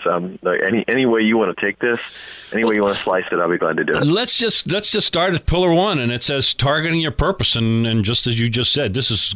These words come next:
Speaker 2: this has been, is, I've looked at this book, I read it, um, and I'm using it. So the pillar number one in the book is targeting purpose. And you
Speaker 1: Yeah,
Speaker 2: say,
Speaker 1: it's a
Speaker 2: "Great teams
Speaker 1: great
Speaker 2: understand
Speaker 1: team.
Speaker 2: their why." So talk to me about that.
Speaker 1: Understand their why.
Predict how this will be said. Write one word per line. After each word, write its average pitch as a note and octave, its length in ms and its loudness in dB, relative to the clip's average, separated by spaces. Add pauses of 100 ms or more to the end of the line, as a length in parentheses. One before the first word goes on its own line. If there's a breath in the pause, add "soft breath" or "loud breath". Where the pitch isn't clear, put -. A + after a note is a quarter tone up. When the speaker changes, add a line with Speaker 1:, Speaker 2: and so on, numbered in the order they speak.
Speaker 2:
this C3+ 320 0
has B2+ 340 -2
been, C3 240 -4
is, D#3+ 380 -2
I've D3 240 -2
looked C3+ 320 -2
at G#2+ 100 -4
this A2 160 -2
book, C3 300 -2
I F#2+ 40 0
read A2 220 0
it, D#3+ 180 -6 (460 loud breath)
um, G#2+ 380 2
and A2+ 180 0
I'm A2+ 140 2
using A#2 320 0
it. D3+ 100 -2
So D3 160 0
the C3 160 -2 (140)
pillar D3 260 2
number C#3+ 240 0
one D#3 220 2
in D3+ 60 4
the C3+ 60 0
book E3 220 0
is B2+ 240 0
targeting D#3+ 600 0
purpose. - 680 0 (600 loud breath)
And B2+ 220 2
you A#2+ 60 4
Speaker 1:
Yeah, G#2+ 160 2
Speaker 2:
say, A2+ 240 0
Speaker 1:
it's G2 120 -2
a G#2 60 2
Speaker 2:
"Great D3+ 260 0
teams F#3 300 0
Speaker 1:
great C#3 80 0
Speaker 2:
understand F3+ 540 0
Speaker 1:
team. E3+ 40 2
Speaker 2:
their G3 200 2
why." F3+ 560 2
So - 180 0
talk C3 280 -2
to D#3+ 80 0
me E3 60 2
about E3+ 220 0
that. F#3+ 180 0
Speaker 1:
Understand F#2+ 120 2
their F#2+ 100 2
why. E2 300 0